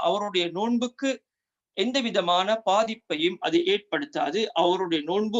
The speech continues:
அங்கீகரிக்கப்பட்ட நோன்பாக கணிக்கப்படும். இரண்டாவது காரணம், ஒரு மனிதன்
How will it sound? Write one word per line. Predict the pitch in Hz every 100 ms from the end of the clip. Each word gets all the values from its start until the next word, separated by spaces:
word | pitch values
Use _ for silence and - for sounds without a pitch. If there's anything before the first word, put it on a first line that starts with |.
| 214
அங்கீகரிக்கப்பட்ட | 175 214 233 196 170 170 151 156 - 214 -
நோன்பாக | 165 180 165 151 160 - -
கணிக்கப்படும். | 131 135 202 185 120 _ - - - _ _
இரண்டாவது | 165 254 302 320 254 196 180 175
காரணம், | - 160 147 135 202 - _ _ -
ஒரு | 220 240
மனிதன் | 170 147 131 143 196